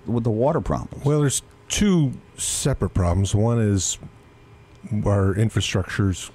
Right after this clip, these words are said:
Speaker 2: kind of falling apart. Our water infrastructure is very old, and like any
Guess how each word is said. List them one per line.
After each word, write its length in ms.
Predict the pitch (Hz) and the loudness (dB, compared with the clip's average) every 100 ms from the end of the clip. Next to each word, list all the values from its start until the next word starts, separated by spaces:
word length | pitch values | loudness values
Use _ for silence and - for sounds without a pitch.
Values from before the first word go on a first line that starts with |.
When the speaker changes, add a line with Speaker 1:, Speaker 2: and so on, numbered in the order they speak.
| - | -2
Speaker 2:
kind 180 | 104 92 | 2 2
of 60 | |
falling 360 | - 110 95 92 | 0 0 2 2
apart. 340 | 82 - 90 | 0 2 2
Our 80 | 92 | 2
water 280 | 90 92 92 | 4 4 2
infrastructure 580 | 85 - - 82 82 90 | 0 -4 -4 -4 -2 -4
is 80 | |
very 300 | 85 87 92 | 0 2 4
old, 400 | 92 92 92 107 | 4 4 4 2
and 340 | 113 90 90 - | 2 4 2 0
like 260 | 87 95 - | 0 0 2
any 360 | 101 98 92 | 2 4 2